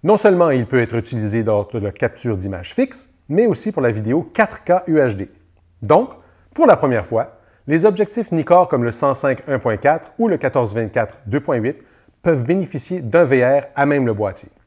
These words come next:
Il suffit d'ajouter l'adaptateur F T Z en option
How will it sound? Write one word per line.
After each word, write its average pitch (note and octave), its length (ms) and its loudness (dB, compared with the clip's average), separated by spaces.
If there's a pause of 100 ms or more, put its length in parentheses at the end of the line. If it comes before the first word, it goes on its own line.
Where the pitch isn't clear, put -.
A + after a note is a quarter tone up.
(300)
Il C3+ 140 -4
suffit A#2+ 260 -10
d'ajouter C#3+ 400 0
l'adaptateur B2 720 0
F D#3+ 200 -4
T F3 240 -2
Z D3+ 260 0
en F3+ 140 0
option A2+ 360 -6